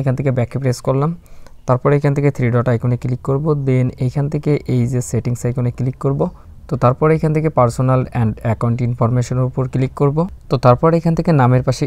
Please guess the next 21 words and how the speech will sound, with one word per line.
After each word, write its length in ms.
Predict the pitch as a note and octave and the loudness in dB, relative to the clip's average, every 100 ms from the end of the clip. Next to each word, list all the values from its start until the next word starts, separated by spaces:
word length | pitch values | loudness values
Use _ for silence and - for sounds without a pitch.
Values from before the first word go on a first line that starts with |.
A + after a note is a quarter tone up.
| - | -2
এডিট 200 | A#2+ B2 | 0 0
অপশনে 260 | B2+ - C3+ C#3+ | -2 -2 0 0
টাচ 120 | - - | 0 -2
করবেন। 240 | D3 F3 G#3 - | 0 0 -2 0
তো 40 | C3+ | 2
এডিট 200 | B2 C#3+ D#3+ | 4 2 0
অপশনে 260 | D3+ E3+ D#3+ | 0 0 2
টাচ 140 | C#3 - - | 2 2 2
করার 180 | D3+ - | 2 4
পর 120 | C#3+ A2+ A2+ | 4 6 2
আপনাকে 300 | C3 C3 C#3 | 0 0 2
কিন্তু 160 | C#3 C3+ - | 0 0 2
personal 460 | A2+ - C3 C#3 C#3 - | 2 2 2 2 2 0
and 100 | A2 - B2+ A#2+ | -2 -2 -2 -2
account 280 | - B2+ C3 - | 0 0 0 -2
ইনফরমেশন 560 | A2+ B2 B2 A#2 - G2+ G2+ | 0 2 2 2 0 -4 -4
অর্থাৎ 240 | - A#2 B2+ | -2 -2 -2
হচ্ছে 180 | - B2+ | -2 -4
আপনার 180 | - B2 A#2 | 0 0 2
নাম 140 | A2+ B2 B2+ | 2 2 2
চেঞ্জের 340 | D#3 C#3 A2 | 0 2 0